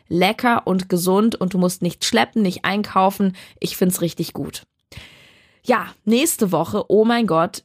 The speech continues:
nächste Woche ist schon <laughs> Dezember, wenn wir uns hier wieder hören. Ah,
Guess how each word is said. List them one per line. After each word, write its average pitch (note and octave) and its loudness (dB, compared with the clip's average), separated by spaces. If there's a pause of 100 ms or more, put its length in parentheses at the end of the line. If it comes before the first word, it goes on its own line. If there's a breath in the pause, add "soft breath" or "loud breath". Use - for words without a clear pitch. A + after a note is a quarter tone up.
nächste G#3 2
Woche F#3 0
ist F3+ -2
schon F#3 2
<laughs> - -2
Dezember, G3 0
wenn E3 0
wir E3 0
uns F3 -4
hier F3 0
wieder E3+ 0
hören. F3 2 (840 loud breath)
Ah, B3 2